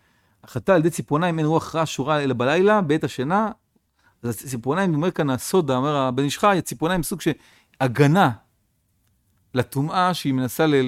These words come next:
לתפוס את האדם ב-, בחלקים הקצו-, הקצוות שבגוף. אז כשאתה מוריד את ה-,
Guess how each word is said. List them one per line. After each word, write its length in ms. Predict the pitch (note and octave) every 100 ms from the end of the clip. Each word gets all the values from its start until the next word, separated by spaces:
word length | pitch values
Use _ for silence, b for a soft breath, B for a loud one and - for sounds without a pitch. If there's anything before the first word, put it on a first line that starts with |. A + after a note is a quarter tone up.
| B2
לתפוס 380 | A2+ - E3+ -
את 40 |
האדם 360 | A#2+ B2 D#3 B2+
ב-, 260 | A#2 A2+ G#2+ _ _ _ _ -
בחלקים 600 | A#2 - A#2 - E3 C#3+
הקצו-, 840 | B2+ A2+ - - - - C3+ C3+
הקצוות 240 | - - C3+
שבגוף. 480 | C3 B2 - - _ _ _ _ _ _ _ b b b b
אז 140 | - -
כשאתה 160 | -
מוריד 300 | A2+ A2 A3
את 120 | F#3
ה-, 60 | C3+